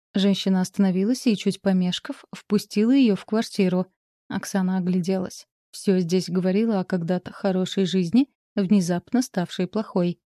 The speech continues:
Раньше такие квартиры, в народе их называли сталинскими, давали важным людям, но потом важные люди переехали в более комфортабельные новостройки,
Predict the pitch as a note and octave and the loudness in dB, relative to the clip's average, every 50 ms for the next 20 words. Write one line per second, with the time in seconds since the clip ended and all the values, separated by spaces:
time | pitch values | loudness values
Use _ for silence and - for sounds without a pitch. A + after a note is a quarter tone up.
0 | _ _ _ _ _ _ - A#3 A#3+ C4 E4+ G4 - - G#3 - F#3+ - - A#3+ | _ _ _ _ _ _ -2 0 0 2 0 0 -2 -4 -2 -2 -2 0 0 0
1 | A3 - - F#3 F#3 - - - D#4+ D4 G#3+ F3 - _ _ _ _ - - G3 | 0 0 0 -2 -2 -2 -2 -2 0 0 0 0 -2 _ _ _ _ -4 0 2
2 | G#3 G#3 F#3+ F#3 F3+ F3 D#3+ F3+ F3+ - - G3+ F#3+ F3 G3 F3+ F3+ F3+ G#3+ - | 4 4 4 2 0 0 0 -2 -2 -2 0 0 0 0 0 0 0 0 -2 -2
3 | - - F#3+ F3 F3+ F3+ - - - G3 F#3 F#3+ F#3+ F#3 - _ _ _ _ - | -2 -2 -2 0 -2 -2 -4 -2 0 2 2 2 0 -2 -6 _ _ _ _ -2
4 | G#3+ G#3 G3+ F3 F#3 F#3 F3+ F3+ F#3 F#3 - A3+ A#3+ A#3 G#3+ F#3+ D#3 F3+ G3 F#3 | 0 0 2 2 2 0 0 0 0 2 4 4 4 4 4 2 2 2 2 2
5 | F3+ F#3 - - G#3 A3 A3 G3+ F#3 - - F#3 - - C#4+ C4 G#3+ - - - | 0 -2 -4 0 2 4 4 4 2 0 -2 -4 0 2 4 4 4 2 0 0
6 | A3+ G3 F#3 F#3+ F3+ F3+ E3+ E3 F#3+ F3+ F3 F3 F3+ G#3 A#3+ A#3 E4+ F4 - _ | 0 2 2 2 0 0 0 0 0 0 2 2 2 2 2 2 0 -2 -4 _
7 | _ _ _ _ _ - A3 G#3 F#3+ F#3 F#3 - G3 F#3+ F#3 F#3 F3 E3+ D#3 F3+ | _ _ _ _ _ 0 2 2 2 2 2 0 2 2 2 2 0 0 -2 -2
8 | F3+ F3+ F3+ F3 - - F#3+ - - F#3 - - - F#3 F3+ E3+ F#3 F3+ F3+ F3 | 0 0 -2 -2 -4 -4 -4 -4 -4 -6 -6 -4 -4 -2 -2 0 0 0 0 0
9 | F3 F3 F3+ E3+ F3+ F3 - - - F3+ F3 F3 E3+ - - - G3+ | 0 0 -2 -2 -2 -4 -6 -4 -2 -2 -2 -2 -2 -2 -4 -4 -4